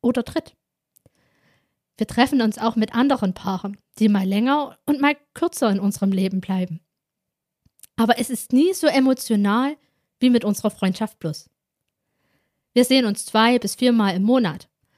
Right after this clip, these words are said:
haben aber nicht immer Sex miteinander. Es ist nicht immer einfach. Wie in jeder Beziehung streiten wir auch, haben größere und kleinere Konflikte. Sich an eine so emotionale Verbindung außerhalb der eigenen Ehe zu gewöhnen,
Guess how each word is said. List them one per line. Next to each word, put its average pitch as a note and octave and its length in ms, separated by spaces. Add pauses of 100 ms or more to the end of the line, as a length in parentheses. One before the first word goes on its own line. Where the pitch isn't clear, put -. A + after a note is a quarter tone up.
(260)
haben C#4+ 280
aber G3 240
nicht A#3 300
immer B3 240
Sex - 320
miteinander. F3+ 600 (1080)
Es - 120
ist - 200
nicht B3+ 240
immer G#3+ 240
einfach. F#3+ 480 (560)
Wie A#3+ 100
in A3+ 80
jeder C4 280
Beziehung B3 420
streiten B3 480
wir F#3+ 160
auch, F3 240 (720)
haben G#3+ 400
größere A#3+ 600
und A3 140
kleinere A#3 460
Konflikte. F#3+ 680 (1120)
Sich - 220
an B3 140
eine B3 200
so F#4 260
emotionale C4+ 880 (220)
Verbindung C4+ 640
außerhalb D4+ 500
der A3+ 160
eigenen C4 380
Ehe C4+ 260
zu A#3 140
gewöhnen, A3+ 480